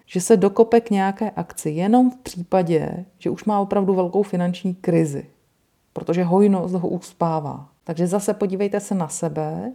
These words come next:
jak vy to s těmi penězi máte. Další zajímavá otázka je, jak se cítíte, když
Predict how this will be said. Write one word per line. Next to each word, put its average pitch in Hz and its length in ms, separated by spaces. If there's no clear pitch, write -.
jak 175 140
vy 180 120
to 190 100
s 185 60
těmi 180 200
penězi 170 340
máte. 147 420
Další 151 340
zajímavá 240 440
otázka 202 400
je, 208 220
jak 185 260
se 294 180
cítíte, 143 640
když 175 220